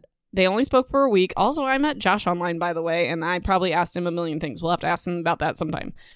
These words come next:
So anyways, she asked a lot of questions about him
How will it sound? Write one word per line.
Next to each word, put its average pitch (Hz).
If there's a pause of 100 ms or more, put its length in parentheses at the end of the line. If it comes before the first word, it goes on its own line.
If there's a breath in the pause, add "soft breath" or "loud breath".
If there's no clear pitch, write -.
(140)
So -
anyways, 269 (340)
she -
asked 208
a 220
lot 208
of 240
questions 254
about 269
him 214